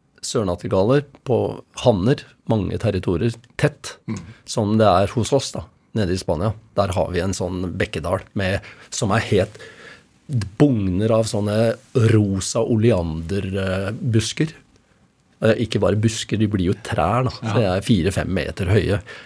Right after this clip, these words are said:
Speaker 1: Og det er altså helt ugjennomtrengelig, men det er veldig, veldig vakkert. Og i den der oleanderskogen,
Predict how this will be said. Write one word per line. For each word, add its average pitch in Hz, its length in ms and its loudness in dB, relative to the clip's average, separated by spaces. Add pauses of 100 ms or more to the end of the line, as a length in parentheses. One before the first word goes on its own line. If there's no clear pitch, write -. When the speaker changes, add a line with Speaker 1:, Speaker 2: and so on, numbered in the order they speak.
(340)
Speaker 1:
Og 104 140 0
det 104 80 2
er 90 220 0
altså 95 320 -6 (220)
helt 107 420 0 (520)
ugjennomtrengelig, 117 1160 2
men 123 200 2
det 98 100 -2
er 104 120 -4 (140)
veldig, 113 400 0
veldig 101 220 0
vakkert. - 340 -4 (100)
Og 113 260 2
i 127 180 2
den 120 200 2
der 101 240 0
oleanderskogen, 110 1900 0